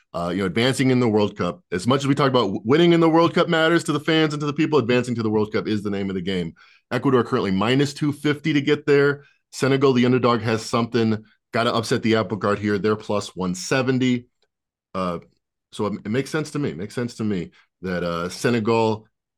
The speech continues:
if, if both sides are okay with a pick 'em or with one one,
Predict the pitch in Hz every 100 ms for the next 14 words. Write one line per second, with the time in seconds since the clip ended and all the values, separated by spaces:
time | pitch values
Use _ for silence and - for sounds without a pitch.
0 | _ 139 139 131 135 123 165 202 - 190
1 | 175 170 165 131 123 _ _ _ _ _
2 | _ 160 170 175 170 156 170 170 165 151
3 | 143 139 147 156 147 160 170